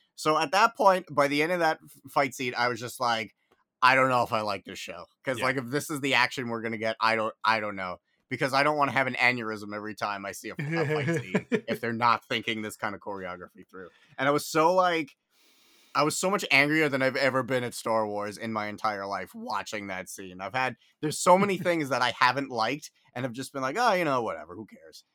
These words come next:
Speaker 1: It's,
Speaker 2: Yeah.
Speaker 1: it's all fantasy, you know, eh, eh, you know, writers can't foresee everything. Sometimes you just get to the set or whatever and it just doesn't work. But man, that really got under my skin, like, way mo-, way more than it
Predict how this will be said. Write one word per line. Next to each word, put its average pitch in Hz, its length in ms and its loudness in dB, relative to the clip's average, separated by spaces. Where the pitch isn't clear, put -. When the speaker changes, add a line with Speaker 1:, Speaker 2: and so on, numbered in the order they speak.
Speaker 1:
It's, 113 160 -8
Speaker 2:
Yeah. 82 100 -12
Speaker 1:
it's 147 160 -4
all 160 140 4
fantasy, 113 800 -6
you 117 140 -8
know, 101 300 -6
eh, 95 120 -10
eh, 104 360 -10
you 117 80 -10
know, 92 280 -8
writers 147 420 2
can't 127 260 -4
foresee 131 440 -6
everything. 120 560 -6
Sometimes 120 520 -6
you 110 80 -12
just 107 200 -14
get 110 260 -8
to 120 80 -12
the 107 100 -12
set 113 320 -6
or 101 120 -8
whatever 98 340 -12
and 95 100 -16
it 95 80 -20
just 98 220 -20
doesn't 95 300 -16
work. 90 200 -18
But 147 160 2
man, 175 420 4
that 147 160 6
really 131 280 0
got 127 200 2
under 113 160 -4
my 104 120 -8
skin, 98 420 -8
like, 98 200 -8
way 151 420 4
mo-, 139 140 -2
way 151 540 4
more 120 360 0
than 107 180 -8
it 101 140 -12